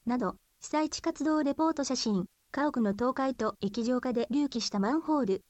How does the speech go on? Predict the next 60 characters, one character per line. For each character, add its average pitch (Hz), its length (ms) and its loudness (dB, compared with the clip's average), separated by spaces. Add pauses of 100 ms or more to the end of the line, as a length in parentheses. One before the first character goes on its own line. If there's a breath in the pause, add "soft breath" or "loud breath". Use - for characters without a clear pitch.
(140)
つ - 140 -4
い 294 100 0
た 285 140 -4
て 269 100 0
に 220 80 2
カ 214 160 0
ー 226 60 0
テ 269 100 -2
ン 214 160 2
を 170 120 0
取 226 240 -2
り - 20 -6
付 - 180 -4
け - 20 0
る 254 80 0
様 226 200 2
子、 202 240 -4 (280)
避 233 120 0
難 285 180 4
所 294 100 -2
と 302 100 0
な 277 100 2
っ 277 120 -6
た - 200 -4
大 233 180 2
谷 302 140 2
小 311 240 2
学 302 240 0
校 202 180 0
施 196 160 -2
設 262 240 -2
内、 190 260 0 (280)
黒 254 240 0
丸、 247 360 0
津 - 140 -4
波 294 220 4
避 302 120 4
難 262 200 4
の 196 100 2
三 262 240 0
ポ 285 160 0
イ 269 80 2
ン 214 60 0
ト、 175 220 -4 (260)
能 - 80 2
登 320 160 0
半 302 180 2
島 302 180 0
地 311 140 0
震 262 240 2
で 208 100 2
は 180 280 0
津 226 100 -4
波 302 220 4
の 277 100 2
発 240 220 -2
生 262 180 0
に 240 140 4
よ 226 120 2
り、 208 200 -2